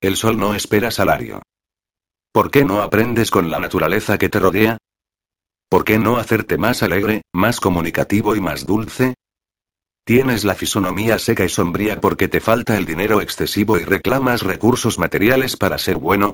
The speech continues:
cuando la bondad no nace de los cofres abarrotados. Sé hermano de tu hermano, compañero de tu compañero, amigo de tu amigo.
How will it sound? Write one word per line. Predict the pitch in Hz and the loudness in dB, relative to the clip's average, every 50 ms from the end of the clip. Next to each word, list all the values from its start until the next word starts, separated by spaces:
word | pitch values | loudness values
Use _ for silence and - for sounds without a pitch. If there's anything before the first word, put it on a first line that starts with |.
| - _ | -4 _
cuando | _ 101 98 92 87 82 87 | _ 0 0 0 0 -2 0
la | 87 87 | 0 2
bondad | 87 87 85 82 107 117 | 2 2 4 4 2 2
no | - 87 104 113 | 2 2 0 0
nace | 107 95 92 - 101 | -2 -2 -2 -2 -4
de | 95 98 | -2 -2
los | 98 92 - | -4 -6 -2
cofres | - 104 98 - - 85 - - | 0 0 0 0 -2 -4 -2 -2
abarrotados. | 82 87 - - 92 - - 82 65 58 55 53 - - - _ _ _ _ _ _ _ _ _ _ _ _ _ _ _ _ _ | -2 -2 0 -2 -2 0 0 -2 -2 -4 -6 -10 -10 -12 -12 _ _ _ _ _ _ _ _ _ _ _ _ _ _ _ _ _
Sé | - - - 127 123 123 | -10 -2 0 0 0 0
hermano | - 80 92 107 127 131 131 131 | -2 -2 0 0 0 2 0 0
de | 107 104 - | -2 -2 -2
tu | - 82 | -2 -2
hermano, | 69 71 80 98 107 120 123 117 - - _ _ | -2 0 0 0 2 2 0 -2 -4 -8 _ _
compañero | - 98 82 - - 78 73 78 90 95 101 87 | -2 -2 -2 2 0 0 0 0 -2 -2 -2 -4
de | 78 76 | -4 -2
tu | - 110 | 0 0
compañero, | 104 - 95 85 - - 71 76 95 107 113 117 101 - _ | 2 2 0 0 0 -2 -2 -2 -2 -2 -2 -2 -4 -4 _
amigo | - 90 92 92 95 90 98 110 | -2 0 0 0 -2 0 0 0
de | 90 90 82 | 0 0 2
tu | - 95 | 2 2
amigo. | 90 92 85 69 62 57 55 | 2 2 -2 -4 -8 -12 -14